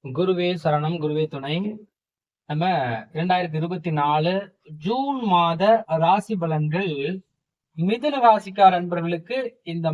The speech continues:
மாதம் பிறக்கும் பொழுது இருக்கக்கூடிய கிரக நிலைகள் அந்த மாதம் பலனை நிர்ணயம் செய்கிறது. அந்த அடிப்படையில மீன-, மிதுன ராசிக்கு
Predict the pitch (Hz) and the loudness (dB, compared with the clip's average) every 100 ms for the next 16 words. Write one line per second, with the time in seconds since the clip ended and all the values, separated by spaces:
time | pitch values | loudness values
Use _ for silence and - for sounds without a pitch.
0 | 156 165 202 226 220 202 208 220 226 214 | 0 4 6 6 4 0 0 0 0 -4
1 | 185 185 190 180 170 170 175 165 156 170 | -2 -2 -2 -2 -6 -8 -6 -4 -4 0
2 | 208 226 - 156 196 202 214 185 170 180 | 0 0 -2 -4 -2 -2 -2 -2 -2 -2
3 | 233 - 165 165 160 156 175 190 208 208 | -4 -4 -6 -4 -4 0 2 2 0 -6
4 | 156 165 170 190 165 165 170 170 151 139 | -4 -2 -2 -2 -4 -4 -4 -6 -6 -8
5 | 131 127 156 226 247 _ _ _ - 156 | -10 -8 -6 -8 -10 _ _ _ -6 -2
6 | 151 165 208 175 156 190 185 202 247 247 | 0 0 -2 0 0 0 0 0 0 -2
7 | 175 190 220 226 196 170 170 165 220 | -4 -2 2 6 6 4 0 -6 -4